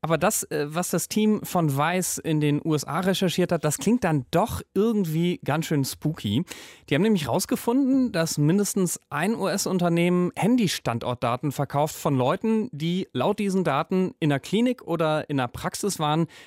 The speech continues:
die Schwangerschaftsabbrüche durchführen. Und das ist grad auch deshalb brisant, weil sich das oberste Gericht in den U S A ja grad mit dem Thema beschäftigt und das Recht auf Abtreibung demnächst kippen könnte. Netzreporterin Martina Schulte, was genau hat Weiß da recherchiert?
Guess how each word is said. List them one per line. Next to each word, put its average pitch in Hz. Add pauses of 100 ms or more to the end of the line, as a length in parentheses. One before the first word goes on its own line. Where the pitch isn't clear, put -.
(160)
die 147
Schwangerschaftsabbrüche 113
durchführen. 92 (480)
Und 160
das 180
ist 190
grad -
auch 156 (140)
deshalb 196
brisant, 120
weil 156
sich 160
das -
oberste 185
Gericht 151
in 180
den 170
U 160
S 170
A 151
ja 165
grad 135
mit 156
dem 147
Thema 165
beschäftigt 165
und 196
das 139
Recht 147
auf -
Abtreibung 143
demnächst 131
kippen 170
könnte. 98 (480)
Netzreporterin 117
Martina 113
Schulte, 117
was 185
genau 185
hat 151
Weiß 123
da 131
recherchiert? 117